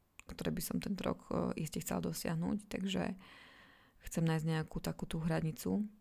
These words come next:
medzi offlineom a onlineom. A chcela by som sa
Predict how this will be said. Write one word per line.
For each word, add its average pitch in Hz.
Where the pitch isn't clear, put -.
medzi 165
offlineom 170
a -
onlineom. 160
A 160
chcela 180
by 160
som 160
sa 170